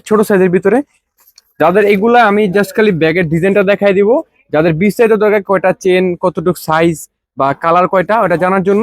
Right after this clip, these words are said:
আমাদের ভিডিওর নিচে একটা ইমো, WhatsApp নাম্বার আছে, যোগাযোগ করবেন। যোগাযোগ করলে বিস্তারিত বা মানে আপনি ডেলিভারি কিভাবে নেবেন সব বলে দিব আমরা। তো ফার্স্টে এই ব্যাগটা দেখালাম, এটা ছোট বড় মিলে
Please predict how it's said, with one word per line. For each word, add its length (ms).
আমাদের 280
ভিডিওর 300
নিচে 140
একটা 160
ইমো, 200
WhatsApp 320
নাম্বার 220
আছে, 100
যোগাযোগ 360
করবেন। 240
যোগাযোগ 340
করলে 160
বিস্তারিত 400
বা 80
মানে 200
আপনি 140
ডেলিভারি 320
কিভাবে 220
নেবেন 240
সব 160
বলে 180
দিব 80
আমরা। 160
তো 100
ফার্স্টে 280
এই 60
ব্যাগটা 280
দেখালাম, 360
এটা 100
ছোট 120
বড় 120
মিলে 160